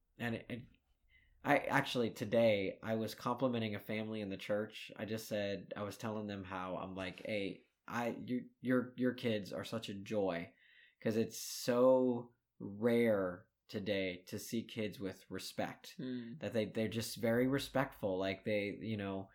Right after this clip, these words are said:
Speaker 1: they, they're kind and compassionate and respectful to adults. Just, they, they, they say hello. They, they, they use titles like Mister or Missus,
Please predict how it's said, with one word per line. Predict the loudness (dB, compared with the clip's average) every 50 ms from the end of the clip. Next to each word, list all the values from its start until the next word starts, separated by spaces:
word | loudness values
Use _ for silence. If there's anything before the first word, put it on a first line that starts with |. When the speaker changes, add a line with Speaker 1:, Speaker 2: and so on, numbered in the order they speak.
| _ _ -20 _ _ _ _ 0
Speaker 1:
they, | 2 2 2 2 2 0 -2 -4 -4 -6 -8 -8 -4
they're | -4 -4 -4 -4 -6
kind | -8 -4 -2 0 0 2 0 0 -2 -4 -6 -8 -10 -8
and | -8 -8 -8
compassionate | -8 -8 -6 -2 0 0 0 0 -4 -6 -6 -6 -8 -8 -8 -10
and | -10 -8 -8 -8
respectful | -8 -8 -4 -2 -2 -2 -2 -4 -6 -6 -4 -4
to | -4 -4 -4
adults. | 0 2 2 2 2 2 -2 -8 -12 -14 -10 -6
Just, | -6 -6 -6 -6 -10 -10 _
they, | -2 -2 0 0 -2 -2 -2
they, | -2 -2 -2 -2 -4 -4
they | -4 -6
say | -4 -2 -2 -2 -2
hello. | 0 0 2 4 4 4 4 4 2
They, | 0 -2 -2 -4 -4 -6 -10 -16 -20 -20 -20 -20 -20 _ _ -4
they, | 0 0 2 0 0 -2 -4 -2
they | -2 0 0 -2 -4 -8 _ _ _ _ -2
use | 4 8 8 8 8 8 4
titles | 2 4 6 8 8 8 6 4 2 0 0
like | 0 0 0 0
Mister | 0 0 0 0 0 0 2 2
or | 2 2 2 0
Missus, | -2 -2 -4 -4 -4 -4 -4 -4 -4 -6 -8 -12 -14